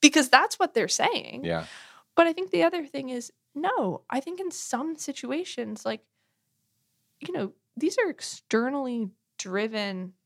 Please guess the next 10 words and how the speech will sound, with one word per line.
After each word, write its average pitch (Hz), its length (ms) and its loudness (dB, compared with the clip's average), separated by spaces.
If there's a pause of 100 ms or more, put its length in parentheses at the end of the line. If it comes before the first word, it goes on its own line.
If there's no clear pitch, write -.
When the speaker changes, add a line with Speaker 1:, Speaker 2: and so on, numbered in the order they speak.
Speaker 1:
traumas 240 1000 -2
Speaker 2:
Yep. - 260 -8
Speaker 1:
that 240 160 -2
caused 247 460 0
me 240 100 -6
to 233 120 -4
go 214 160 -4
down 214 200 0
these 226 140 -10
paths. - 600 -6